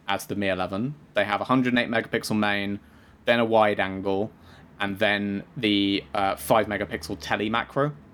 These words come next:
But the tele macro, I think, is the same. The wide angle is definitely a different one. It's a lower megapixel count than the one on the Mi eleven. The hundred and eight megapixel lens, it's got a slightly different aperture and some other bits. They're not actually talking about what, um,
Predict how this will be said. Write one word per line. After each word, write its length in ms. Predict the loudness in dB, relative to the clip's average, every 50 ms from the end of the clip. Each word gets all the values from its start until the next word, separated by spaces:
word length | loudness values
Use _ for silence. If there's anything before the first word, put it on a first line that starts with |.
| -20 -20 -20 -20 -20 -20 _ _ -20 -14 -14 -6 0
But 300 | 2 2 4 2 0 -4 -8 -20 -20 -20 -20 -18
the 60 | -16 -4
tele 220 | 2 4 4 4 4
macro, 260 | 2 0 2 2 2
I 40 | 2
think, 180 | 2 -2 -2
is 80 | -2 -4
the 80 | -4
same. 400 | -2 0 0 0 0 -2 -6 -8 -10 -14 -20 -2
The 80 | 0 4
wide 300 | 6 6 6 6 6 4
angle 260 | 2 2 2 2 2
is 120 | -2 -2 -2
definitely 400 | 0 0 0 0 0 -4 -4 -2
a 40 |
different 280 | -4 -4 -4 -4 -4 -2
one. 140 | -2 -2 -2
It's 160 | -4 -2 -2
a 40 | -2
lower 320 | 0 2 2 2 2 2 2
megapixel 560 | 0 -2 -4 -4 -4 -4 -4 -4 -4 -8 -6
count 300 | -6 -6 -6 -6 -10 -8
than 120 | -8 -6 -4
the 60 | -4
one 140 | -4 -4 -4
on 80 | -4 -6
the 60 | -4
Mi 100 | -2 -2
eleven. 340 | -2 -2 -2 -4 -4 -6 -8 -14 -20 -20 -20 -18 -20 -20 -20 -20 -2 0
The 80 | 0
hundred 260 | 4 4 4 6 6 6
and 80 | 6
eight 140 | 4 4 2
megapixel 520 | 0 -2 -2 -2 -4 -6 -4 -2 -2 0
lens, 360 | 0 0 0 -2 -4 -6 -8 -12 -18 -20 -20 -14 -8
it's 120 | -8 2 4
got 120 | 4 4
a 40 | 4
slightly 280 | 4 2 2 4 4 2
different 300 | 2 0 0 0 -2 -2
aperture 360 | -2 -4 -4 -10 -10 -6 -6
and 100 | -6 -4
some 100 | 0 0
other 100 | 0 2
bits. 260 | 2 0 0 -2 -4 -12 -2
They're 180 | 0 2 4 6
not 200 | 4 4 4 2
actually 260 | 0 0 0 -2 -2
talking 400 | 2 4 2 2 2 0 -4 -4
about 300 | 0 2 2 0 0 -2
what, 260 | 0 0 0 0 0 -4 -4 -4
um, 380 | -2 -2 -2 -4 -4 -6 -8